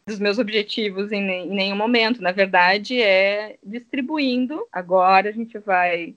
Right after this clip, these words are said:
a gente vai viver o teu objetivo pra que lá no futuro eu possa fazer a mesma coisa e assim,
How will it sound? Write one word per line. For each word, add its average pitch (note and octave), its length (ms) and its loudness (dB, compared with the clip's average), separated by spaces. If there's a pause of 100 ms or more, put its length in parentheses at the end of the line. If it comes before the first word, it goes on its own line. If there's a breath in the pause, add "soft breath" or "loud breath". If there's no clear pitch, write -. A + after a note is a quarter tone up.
a F#3+ 80 -2
gente G#3 160 -8
vai G#3 140 6
viver G#3+ 260 2
o G#3 60 2
teu A3+ 260 4
objetivo C#4 880 -4
pra C4+ 220 0
que C#4+ 340 -6
lá C4 160 -2
no C4 100 -4
futuro C4 300 -6
eu C4 60 -2
possa A#3+ 320 -2
fazer G#3+ 300 -2
a F#3+ 100 2
mesma G3+ 280 -6
coisa C4 640 2
e C4+ 220 0
assim, A#3+ 420 -2